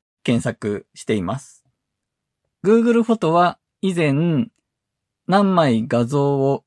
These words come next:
アップしても、実質無料というか、容量にカウントされないというキャンペ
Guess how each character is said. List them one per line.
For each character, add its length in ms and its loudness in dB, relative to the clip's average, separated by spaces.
ア 80 0
ッ 60 -4
プ 100 -2
し 160 -16
て 160 -2
も、 520 0
実 340 -4
質 340 -2
無 120 2
料 400 4
と 120 2
い 100 2
う 180 0
か、 320 2
容 240 4
量 180 4
に 320 0
カ 120 2
ウ 120 0
ン 100 -2
ト 120 -2
さ 160 0
れ 100 2
な 140 2
い 100 -2
と 160 -6
い 140 0
う 380 0
キ 100 0
ャ 60 4
ン 100 -4
ペ 160 -2